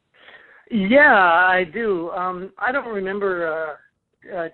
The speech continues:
chiming in with the rest of the band like we always. We get these emails from our lawyer and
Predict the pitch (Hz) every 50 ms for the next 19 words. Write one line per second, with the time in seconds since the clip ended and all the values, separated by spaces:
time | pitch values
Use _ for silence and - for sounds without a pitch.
0 | - - 214 214 208 202 196 185 180 180 180 185 190 202 202 208 214 220 - -
1 | 196 170 - - 190 175 165 180 185 180 - - 185 180 151 190 190 196 196 185
2 | 175 170 - - 175 175 170 170 170 160 151 - _ _ _ _ _ - - -
3 | _ - _ _ - 214 190 214 226 175 220 220 190 175 208 202 196 196 190 190
4 | 190 190 185 185 - - 190 190 180 175 175 175 175 170 170 175 175 175 175 170
5 | 170 170 170 165